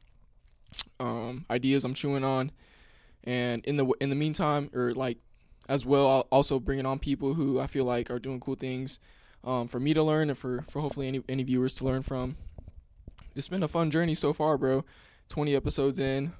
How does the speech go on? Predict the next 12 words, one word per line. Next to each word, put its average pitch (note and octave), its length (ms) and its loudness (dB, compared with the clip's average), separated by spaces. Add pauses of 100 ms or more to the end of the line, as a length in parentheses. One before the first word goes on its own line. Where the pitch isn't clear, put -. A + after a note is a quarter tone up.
Um, B2 560 -2 (180)
last C3+ 420 0
week C#3 200 0
we C3 80 -2
had C3 300 0
Devin C3 260 0
Franklin, C#3 420 -2
my, B2+ 260 0 (440)
my B2+ 140 -2
good C3+ 200 4
buddy, C3 280 4
on, B2+ 360 0